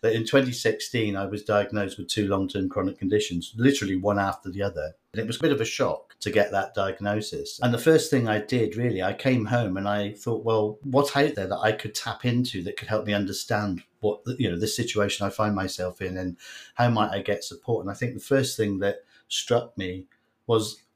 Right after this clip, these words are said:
in parallel to me sort of beginning to map out this non-profit sector, was how difficult it was to find information of these different services that were being provided. It was quite,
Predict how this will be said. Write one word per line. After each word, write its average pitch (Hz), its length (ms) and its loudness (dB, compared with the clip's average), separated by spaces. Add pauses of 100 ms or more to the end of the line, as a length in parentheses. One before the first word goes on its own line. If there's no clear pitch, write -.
(200)
in 120 220 4
parallel 117 480 4
to 113 140 -4
me 113 120 0
sort 113 200 -4
of 110 100 -4
beginning 110 400 -4
to 107 100 -4
map 107 300 -2
out 113 220 -2
this 101 180 -8
non-profit 107 560 -4
sector, 95 320 -10
was 101 140 -10
how 117 180 -4
difficult 139 600 -4 (420)
it 107 120 -4
was 107 280 0
to 110 100 -8
find 104 640 -4 (400)
information 113 840 -2 (480)
of 131 220 6
these 104 260 -2
different - 340 -4
services 92 440 -4
that 98 120 -4
were 95 60 -6
being 90 280 -6
provided. 90 520 -8
It 110 100 -2
was 123 100 -4
quite, 190 320 2